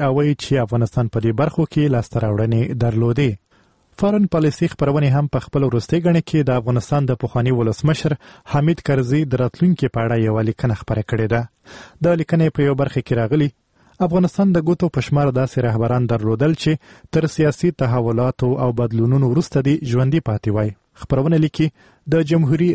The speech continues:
ریاست د څوکۍ تر پرېښودلو دوې میاشتې وروسته حمید کرزی په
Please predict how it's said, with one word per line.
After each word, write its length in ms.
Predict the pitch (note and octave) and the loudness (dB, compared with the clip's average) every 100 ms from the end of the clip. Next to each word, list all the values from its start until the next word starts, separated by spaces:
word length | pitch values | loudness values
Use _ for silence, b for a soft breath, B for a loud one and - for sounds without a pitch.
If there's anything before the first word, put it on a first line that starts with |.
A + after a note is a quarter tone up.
| C3+ | 0
ریاست 340 | C#3+ - D3 C3 | 0 0 -2 -2
د 100 | - | -2
څوکۍ 280 | A#2+ - C3 - | -2 0 -2 -2
تر 100 | A#2 | -2
پرېښودلو 560 | A2 A2+ - A2 D3 D3+ - B2 | 0 -2 0 0 2 2 0 0
دوې 160 | C3+ D#3+ | 0 2
میاشتې 280 | C#3+ - B2+ | 0 0 -2
وروسته 500 | C3+ F3+ - B2 G2+ | 0 -2 -2 -4 0
حمید 260 | A2 A#2+ | 0 -2
کرزی 400 | - A2 G#2 C#3+ E3 b b | -2 -2 0 0 -2 b b
په 80 | - | -4